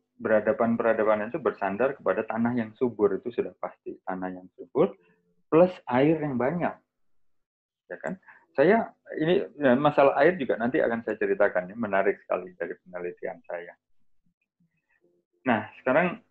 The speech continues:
global soil region, ya. Jadi, yang kita pelajari sekarang yang ada di produk gunung api itu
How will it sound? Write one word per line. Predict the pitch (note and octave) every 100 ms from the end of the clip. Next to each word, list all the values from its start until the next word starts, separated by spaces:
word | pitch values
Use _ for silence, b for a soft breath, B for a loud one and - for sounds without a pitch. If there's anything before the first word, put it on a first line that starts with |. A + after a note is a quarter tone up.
| _ _ _ _ _
global | - A#2 G#2+ C3+ D#3
soil | A2 A2 A#2
region, | G#2+ G2+ F#2 - F2 E2+
ya. | - A#2+
Jadi, | G#2+ A2 C#3+ - _ _ -
yang | A2+
kita | A#2+ A#2+ A#2+ A#2
pelajari | B2 A#2+ A#2 G2 A2 A2 A2+ _ _ _ _ -
sekarang | A2+ A#2 F#2+ A2
yang | G2 F#2+ -
ada | G2+ G#2
di | G2 G2 F2+
produk | - F#2+ G2 F#2+
gunung | F#2+ E2+ -
api | - - F#2
itu | - C3